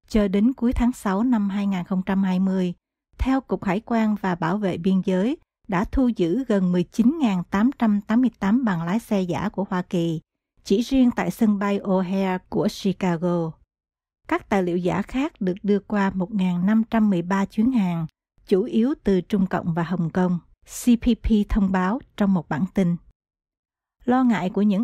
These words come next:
I D giả sẽ ảnh hưởng đến việc gian lận cử tri được thấy trên Twitter.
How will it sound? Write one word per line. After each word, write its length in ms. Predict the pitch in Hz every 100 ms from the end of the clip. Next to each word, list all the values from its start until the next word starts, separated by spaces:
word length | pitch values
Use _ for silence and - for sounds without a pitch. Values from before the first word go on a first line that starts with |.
| -
I 160 | 214 208
D 200 | 214 185
giả 240 | 156 160
sẽ 180 | 220 180
ảnh 200 | 190 185
hưởng 320 | 220 165 196
đến 120 | 208 262
việc 160 | 185 170 -
gian 240 | 226 226
lận 200 | 180 175
cử 200 | - 170 -
tri 300 | 220 202 190 - -
được 220 | - 190 -
thấy 240 | 220 254 -
trên 180 | 226 196
Twitter. 520 | - 208 202 185 170